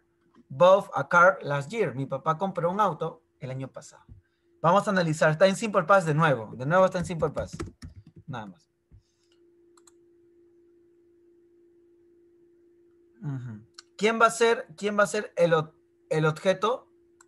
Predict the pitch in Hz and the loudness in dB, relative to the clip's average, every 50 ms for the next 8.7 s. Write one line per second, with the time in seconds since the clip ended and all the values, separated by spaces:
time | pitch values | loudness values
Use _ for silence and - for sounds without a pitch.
0 | _ - - 156 - - 202 202 180 151 143 143 156 180 - - - 120 120 - | _ -4 -4 -2 0 4 4 4 4 4 2 -2 -4 -4 -6 -10 -16 -16 -16 -14
1 | - 101 101 - - _ _ _ - - _ _ _ _ _ _ _ _ _ _ | -16 -18 -18 -18 -20 _ _ _ -20 -20 _ _ _ _ _ _ _ _ _ _
2 | _ _ _ _ _ - - 110 - 165 190 214 214 180 165 175 196 - - - | _ _ _ _ _ -18 -18 -4 2 4 6 6 6 6 4 2 0 -2 -6 -14
3 | - - _ _ _ _ - 143 117 113 113 117 131 156 196 - _ _ _ _ | -18 -20 _ _ _ _ -16 -14 -14 -14 -12 -12 -12 -12 -14 -16 _ _ _ _
4 | _ _ _ _ _ _ _ _ _ _ _ _ _ _ _ _ _ _ _ _ | _ _ _ _ _ _ _ _ _ _ _ _ _ _ _ _ _ _ _ _
5 | _ _ _ - - - _ _ _ _ _ _ _ _ _ _ - - 104 - | _ _ _ -20 -20 -20 _ _ _ _ _ _ _ _ _ _ -20 -20 -20 -20
6 | _ _ _ _ _ _ _ _ _ _ _ _ _ _ _ _ _ _ - - | _ _ _ _ _ _ _ _ _ _ _ _ _ _ _ _ _ _ -4 -2
7 | 214 214 208 190 185 - 180 196 220 233 220 226 214 196 - 233 226 208 190 220 | 0 0 -2 -4 -6 -2 2 2 2 2 2 0 -2 0 2 2 2 2 4 4
8 | 247 269 262 - - 175 160 156 160 143 123 110 104 | 4 4 2 0 -2 -2 0 2 2 2 2 0 -4